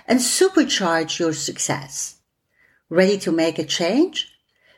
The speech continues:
Visit behnazvala dot com slash positive dash thinking and grab your guide now. You can find the link in the description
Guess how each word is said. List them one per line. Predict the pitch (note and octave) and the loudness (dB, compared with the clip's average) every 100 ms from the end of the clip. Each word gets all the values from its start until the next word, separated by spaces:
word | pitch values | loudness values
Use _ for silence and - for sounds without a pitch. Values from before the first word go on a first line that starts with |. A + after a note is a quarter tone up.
| _ | _
Visit | G#3+ D4 D4 D4 C#4+ _ | 0 2 4 0 0 _
behnazvala | A3+ A3 A#3+ B3+ C#4+ - - F#3 F3 F3 | 0 2 0 2 0 0 -2 0 0 -2
dot | F3 D3 - | -2 -4 -6
com | - D4+ D4+ D#4 D#4 _ _ _ _ - | 0 4 4 2 -4 _ _ _ _ -6
slash | - A3+ G3+ G#3 - - | -2 2 2 2 -2 -4
positive | - B3+ D#4 C#4+ A#3+ A#3+ A#3+ - _ _ - | 0 4 6 4 2 0 -2 -10 _ _ 0
dash | F#3+ F3+ F#3 - - _ _ | 2 2 0 -4 -8 _ _
thinking | D#4 F4+ D4 A#3 C4 C#4+ - _ _ _ _ _ - - | 2 2 0 0 0 0 -6 _ _ _ _ _ -8 2
and | C#4+ C#4 | 2 4
grab | D#4+ F#4+ - | 2 2 0
your | A3+ | 0
guide | G#3+ F#3+ F#3 F#3 | 4 2 2 0
now. | D3 A#2+ - - _ _ _ _ _ - | -2 -2 -8 -16 _ _ _ _ _ 2
You | D#4+ | 2
can | G#4 G#4 F4+ | 4 2 2
find | - G#3+ G#3+ F#3+ | 0 -2 -2 0
the | F3+ | 0
link | E3+ C4+ F4+ - | 4 4 4 2
in | G3+ | 2
the | F#3 | 0
description | F3+ F3 - D#4+ F#4+ - C4 C4+ | 0 -4 -2 -2 0 0 2 2